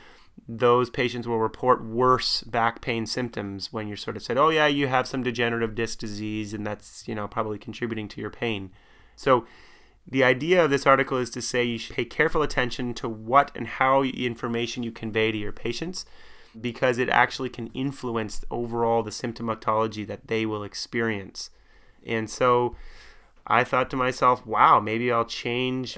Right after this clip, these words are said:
my language in describing, uh, you know, analgesia for a procedure." Things like natural and neutral language that says, "This is going to relieve your pain, you won't feel anything after that," rather than focusing on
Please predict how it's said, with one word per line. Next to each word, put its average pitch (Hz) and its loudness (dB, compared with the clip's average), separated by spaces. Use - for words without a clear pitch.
my 117 -2
language 123 -2
in 110 -6
describing, 113 0
uh, 110 -2
you 113 -2
know, 113 -4
analgesia 120 -2
for 113 -2
a 107 0
procedure." 113 -6
Things 135 0
like 123 2
natural 131 4
and 113 0
neutral 131 2
language 107 -2
that 110 -10
says, 113 -4
"This 151 -4
is 151 -2
going 139 2
to 123 2
relieve 127 0
your 123 0
pain, 113 -2
you 113 0
won't 120 0
feel 127 0
anything 110 -2
after 104 -4
that," 101 -4
rather 113 0
than 107 -4
focusing 117 -4
on 107 -4